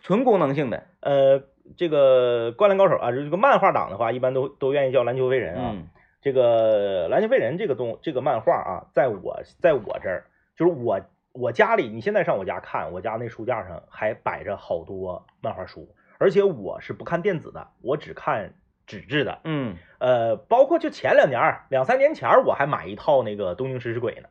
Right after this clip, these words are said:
Speaker 2: 就是，就是我都四十来岁了，我没事儿闲的我还买漫画呢。我是一个纯粹的漫画党，但是即便是我这么喜欢漫画，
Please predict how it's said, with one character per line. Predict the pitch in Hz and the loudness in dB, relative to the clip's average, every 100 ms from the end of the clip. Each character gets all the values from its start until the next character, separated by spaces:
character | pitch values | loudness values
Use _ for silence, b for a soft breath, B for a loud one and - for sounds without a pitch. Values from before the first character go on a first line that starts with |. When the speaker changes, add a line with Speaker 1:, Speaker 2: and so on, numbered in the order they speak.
| _ | _
Speaker 2:
就 | 180 | -2
是， | 233 262 202 | -2 -4 -8
就 | - | -4
是 | 311 | -2
我 | 196 | 0
都 | 170 | -2
四 | 220 - 381 415 | -2 -6 0 2
十 | 214 | 2
来 | 147 160 | 2 2
岁 | 175 175 | 4 4
了， | 117 | 4
我 | 110 | 0
没 | 123 | 0
事 | 165 | 2
儿 | 220 | 2
闲 | 165 | 4
的 | |
我 | 180 | 4
还 | 170 | 2
买 | 160 | 2
漫 | 151 175 | 2 6
画 | 269 | 8
呢。 | 165 - - b b b | 6 -2 -18 b b b
我 | - 117 | -6 -2
是 | 110 233 | -2 -4
一 | 156 165 | -8 -2
个 | 185 139 - _ _ _ _ _ | 0 0 -6 _ _ _ _ _
纯 | - - 127 | -14 -8 -6
粹 | 185 | -2
的 | 196 123 | -2 -2
漫 | 170 | 0
画 | 165 | -2
党， | 143 - - _ b b b b _ - | -4 -8 -18 _ b b b b _ 2
但 | 254 226 | 2 2
是 | 226 | -6
即 | - 196 | -10 -6
便 | 254 208 | -2 -2
是 | 180 | -2
我 | 135 101 58 - | -4 -4 -8 0
这 | - 359 | 2 4
么 | 143 | 2
喜 | - - | -4 -10
欢 | 82 87 | -12 -8
漫 | 101 87 | -6 -4
画， | 110 95 | -4 -6